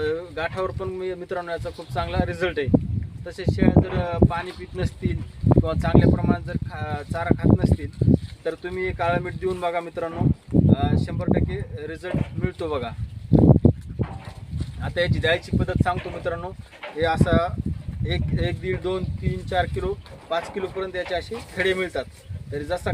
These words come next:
खडा आहे तसाच आणून बांधायचा, असं एखाद्या असं समजा काय दोरीला वगैरे बांधून अडकायचा.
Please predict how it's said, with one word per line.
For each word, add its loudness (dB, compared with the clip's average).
खडा -2
आहे 2
तसाच -4
आणून -2
बांधायचा, 0
असं -2
एखाद्या -2
असं -6
समजा -2
काय 0
दोरीला -4
वगैरे 0
बांधून -2
अडकायचा. 0